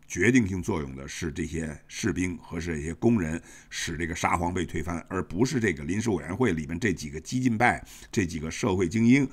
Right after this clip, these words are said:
他们干的，真正干的是底下这些暴力的工人和士兵干的。但是呢，而且呢，他们声称呢，“我们苏维埃是代表你们的最高利益”，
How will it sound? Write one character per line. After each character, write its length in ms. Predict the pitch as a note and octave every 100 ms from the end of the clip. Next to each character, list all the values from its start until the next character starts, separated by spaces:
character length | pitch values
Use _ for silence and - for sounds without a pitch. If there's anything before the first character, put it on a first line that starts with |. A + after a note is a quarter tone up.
| - -
他 160 | - F#3
们 100 | D3
干 240 | A#2+ F2+
的， 100 | C#2 C2
真 160 | D3 D3
正 120 | B2
干 180 | C3+ G2+
的 60 |
是 80 | F#2+
底 240 | F#2+ E2+ D#2+
下 100 | A2
这 180 | A#2+
些 120 | F#2+ G#2
暴 260 | - B2+
力 180 | F#2+ F#2
的 160 | D#2 - - - -
工 200 | D3 C#3+
人 140 | A2
和 100 | A#2+
士 160 | C#3+ B2+
兵 180 | B2+ F3
干 220 | D#3 E2+
的。 100 | D#2 - - - - -
但 220 | C3 A#2
是 140 | A2
呢， 100 | G#2+ F2+
而 200 | - D3
且 100 | A2+
呢， 120 | F#2+
他 180 | - D3
们 100 | C3
声 220 | - C3
称 160 | B2+ A#2+
呢 100 | E2
，“我 300 | D2 F2 F2
们 260 | G2 C#3
苏 200 | B2+ C#3
维 140 | C3 C3
埃 140 | B2+
是 140 | A#2 -
代 280 | - C#3
表 160 | F#2 G#2+
你 160 | G2+ F2
们 100 | A2
的 80 |
最 160 | B2 B2
高 140 | C3
利 140 | C#3 A#2
益”， 140 | D#2